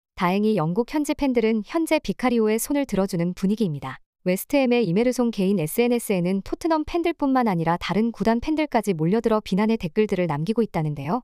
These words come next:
이메르송의 최근 게시물에는 "소니의 발을 의도적으로 밟은 게 사실이라면 너는 매장을 각오해라. 비카리오를 화나게 만들었다면 이유가 있을 거라 믿었다.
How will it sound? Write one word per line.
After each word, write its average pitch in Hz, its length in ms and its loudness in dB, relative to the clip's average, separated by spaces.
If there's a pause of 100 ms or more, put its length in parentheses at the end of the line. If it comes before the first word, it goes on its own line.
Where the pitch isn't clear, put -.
(260)
이메르송의 208 580 4
최근 330 340 0
게시물에는 196 640 0 (300)
"소니의 302 380 0
발을 190 240 0 (100)
의도적으로 233 500 2
밟은 202 320 -2
게 214 100 0
사실이라면 214 760 -2
너는 170 340 0
매장을 220 380 0
각오해라. 170 500 -4 (280)
비카리오를 240 580 2
화나게 339 320 2
만들었다면 185 760 0
이유가 220 300 2
있을 220 240 -2
거라 160 240 -2
믿었다. 165 460 -6